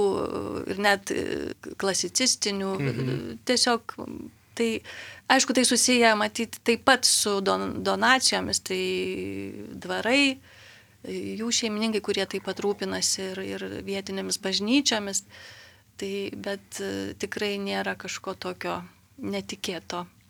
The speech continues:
Speaker 2: O dargi ir sovietmečio visas laikotarpis, kur buvo gaminama iš to, kas yra?
Speaker 1: Taip, taip, siuvinėjama taip pat kaip namuose
Speaker 2: Taip,
Speaker 1: sau.
Speaker 2: taip,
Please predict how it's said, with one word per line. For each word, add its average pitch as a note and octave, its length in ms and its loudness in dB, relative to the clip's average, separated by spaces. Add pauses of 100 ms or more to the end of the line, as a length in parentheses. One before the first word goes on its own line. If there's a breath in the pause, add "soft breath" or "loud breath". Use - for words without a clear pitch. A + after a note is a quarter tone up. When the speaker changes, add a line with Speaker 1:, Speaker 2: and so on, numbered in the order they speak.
(320 loud breath)
Speaker 2:
O C3 120 2
dargi B2+ 320 4
ir A#2+ 100 2
sovietmečio D#3+ 640 2
visas - 320 -2
laikotarpis, A2+ 600 -2
kur A2+ 160 -4
buvo A2+ 220 -2
gaminama A#2 480 -2
iš A2+ 140 -2
to, A2 140 0
kas A2 240 0
yra? D3+ 220 0 (720 soft breath)
Speaker 1:
Taip, F3+ 200 2 (100)
taip, F3 280 -4
siuvinėjama F#3+ 640 2
taip F#3+ 160 -6
pat F#3 160 -4
kaip - 240 -6 (220)
namuose G3+ 560 0
Speaker 2:
Taip, C3+ 180 6
Speaker 1:
sau. A2 240 0
Speaker 2:
taip, B2 240 0